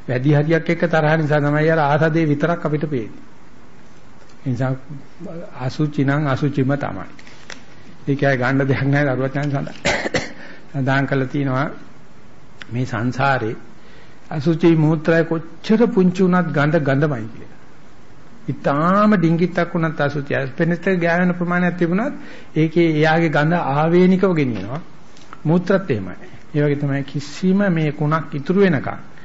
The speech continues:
ඉතුරුලා කියලා කියන්නේ අනාගාමී වුණත් වැඩේ නතර කරන්න එපා. ඉවරටම ඉවර කළා දාපන් කියලා තියෙනවා. රහත් මාර්ගයෙන් සම්පූර්ණම කෙලෙසනකම් යන්න මෙව්වත් එක්ක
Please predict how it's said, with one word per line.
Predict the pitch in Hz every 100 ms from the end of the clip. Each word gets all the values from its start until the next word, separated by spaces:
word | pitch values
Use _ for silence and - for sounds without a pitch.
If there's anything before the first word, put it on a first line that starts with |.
| - -
ඉතුරුලා | 139 156 143
කියලා | 151
කියන්නේ | 143 131 117
අනාගාමී | 120 156 180 190 190 208 180
වුණත් | 180 185 - - - -
වැඩේ | - 127 147 139
නතර | 131 151
කරන්න | 156 151
එපා. | 151 160
ඉවරටම | 143 135 160 190 196 220
ඉවර | 220 196 185
කළා | 156 135
දාපන් | 117 113 104
කියලා | - -
තියෙනවා. | - - - - - - - - -
රහත් | 117 143 139
මාර්ගයෙන් | 139 147 151 175
සම්පූර්ණම | 143 147 175 175 185 226 226 233
කෙලෙසනකම් | 220 190 175 170 165 156
යන්න | 139 147 165
මෙව්වත් | 147 151 147 143
එක්ක | 135